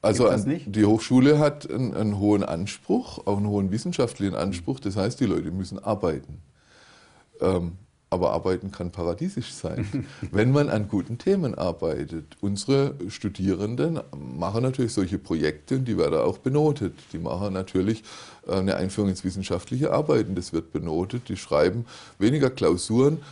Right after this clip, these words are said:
Speaker 1: meistens Projektarbeiten, Präsentationen, ähm, Seminararbeiten, Referate,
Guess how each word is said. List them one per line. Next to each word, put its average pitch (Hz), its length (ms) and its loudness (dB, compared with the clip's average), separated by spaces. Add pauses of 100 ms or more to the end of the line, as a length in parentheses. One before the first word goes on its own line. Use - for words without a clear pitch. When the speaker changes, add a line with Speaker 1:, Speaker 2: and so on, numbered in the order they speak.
(100)
Speaker 1:
meistens 107 640 0
Projektarbeiten, 113 1080 2
Präsentationen, 98 1300 0 (180)
ähm, 85 400 -2
Seminararbeiten, 95 1000 0
Referate, 87 920 0